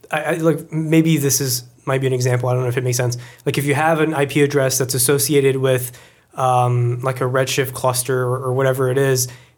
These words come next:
it will tell you that the Elastic I P address is the dependency, but then you have to go look at the Elastic I P address and see what that is associated with, then follow that trail. Like, it doesn't tell you, "Hey, it's the Redshift cluster,"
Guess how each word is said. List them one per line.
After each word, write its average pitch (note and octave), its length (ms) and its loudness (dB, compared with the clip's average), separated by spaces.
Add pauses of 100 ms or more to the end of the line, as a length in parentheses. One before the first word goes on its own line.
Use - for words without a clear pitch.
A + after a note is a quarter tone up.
(120)
it D#3+ 100 4
will D#3+ 140 4
tell F3+ 240 2
you F#3+ 160 2
that D#3+ 140 4
the D#3 60 0
Elastic C#3+ 400 2
I C#3 80 0
P C#3+ 180 0
address C3 420 0
is D#3 380 2
the D3 100 0
dependency, D#3+ 640 -2 (380)
but D#3+ 140 2
then D#3 160 2
you D3+ 100 0
have D#3+ 240 -2
to - 80 -2
go D#3 200 6
look D3 260 2
at D3 120 -2
the D3 80 -2
Elastic C3+ 340 0
I C3+ 60 0
P C#3+ 160 -2
address C#3+ 240 0
and C#3 100 -4
see C#3+ 180 -2
what C3+ 220 -4
that D3+ 360 -2
is C3+ 140 -4
associated C3 560 -2
with, B2+ 300 -4 (300)
then D3+ 260 2
follow D#3 320 4
that C3 180 -2
trail. B2+ 440 0 (120)
Like, B2+ 100 -4
it - 60 0
doesn't D#3+ 240 4
tell D#3 180 0
you, C#3+ 140 0
"Hey, C#3 220 0
it's B2+ 140 -2
the C#3 60 -2
Redshift B2+ 360 -2
cluster," B2+ 440 -4